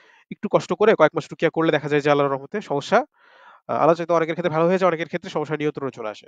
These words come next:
তখন কিছুদিন মেইনটেইন করলে, আহ, আল্লাহ চাইতে ভালো হয়ে যাবে। আচ্ছা, একটু প্রথমে কয়েক চার মাস, চার পাঁচ মাস, আহ, একটু ভালোভাবে গুরুত্বের সাথে রুকিয়া করেন।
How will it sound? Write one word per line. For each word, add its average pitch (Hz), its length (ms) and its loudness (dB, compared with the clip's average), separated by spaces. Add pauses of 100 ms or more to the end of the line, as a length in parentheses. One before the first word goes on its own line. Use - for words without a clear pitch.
তখন 147 140 -8 (840)
কিছুদিন 151 280 -8
মেইনটেইন 151 260 -2
করলে, 233 240 -2 (600)
আহ, 113 200 -2
আল্লাহ 117 200 -6
চাইতে 117 160 -16
ভালো 117 160 -10
হয়ে 101 80 -8
যাবে। 101 160 -16 (880)
আচ্ছা, - 140 -18
একটু 214 480 -4
প্রথমে 165 460 2
কয়েক 151 160 0
চার 151 160 -2
মাস, 147 160 -8 (120)
চার 143 140 0
পাঁচ 135 200 -4
মাস, 214 220 -6 (720)
আহ, 135 80 -4
একটু 208 280 -6
ভালোভাবে 160 340 4
গুরুত্বের 151 320 0
সাথে 190 340 4
রুকিয়া 135 240 -4
করেন। 98 180 -6